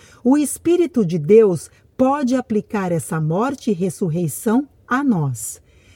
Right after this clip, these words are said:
Quando estivermos prontos e dispostos, ele fará isso em nós. Isso é o que realmente nos livra do pecado. No entanto, talvez a grande maioria dos crentes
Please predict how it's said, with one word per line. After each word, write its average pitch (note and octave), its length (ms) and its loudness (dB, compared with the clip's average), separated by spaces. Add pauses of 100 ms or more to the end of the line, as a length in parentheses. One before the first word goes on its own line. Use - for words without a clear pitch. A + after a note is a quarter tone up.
(160)
Quando A3 360 4
estivermos F#3 760 0
prontos B3 600 0
e G3 60 0
dispostos, E3 1000 -4 (300)
ele C#4 320 4
fará B3 560 -2
isso C#4+ 580 0
em D4+ 200 0
nós. D3+ 580 -2 (400)
Isso C4 560 0 (220)
é A3+ 200 2
o A#3 80 6
que G3 220 -4
realmente B3 760 -2
nos A#3+ 260 2
livra D4+ 480 0
do E4 140 -4
pecado. D#3 720 -4 (640)
No G3+ 200 4
entanto, F3 760 -2 (280)
talvez A#3+ 800 0
a G#3 140 -2
grande C4 480 0
maioria G3 580 2
dos D#3+ 240 -2
crentes G3+ 760 -2